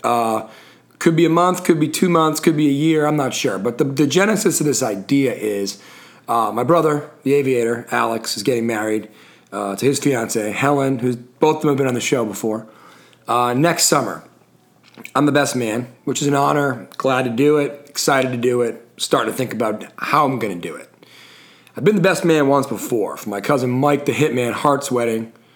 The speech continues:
uh, to his wife Nicole in two thousand four. So I'm forty years old now.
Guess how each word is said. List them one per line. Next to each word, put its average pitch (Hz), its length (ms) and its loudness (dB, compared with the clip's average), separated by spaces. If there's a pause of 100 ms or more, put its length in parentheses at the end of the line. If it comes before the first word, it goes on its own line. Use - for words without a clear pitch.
(400)
uh, 92 160 -8
to 110 80 -8
his 123 100 -2
wife 117 240 0
Nicole 113 520 -4 (800)
in 107 80 -4
two - 140 4
thousand 139 300 0
four. - 460 -2 (360)
So 151 400 0
I'm 190 120 0
forty 190 440 4
years 139 240 0
old 110 260 -2
now. 80 280 -10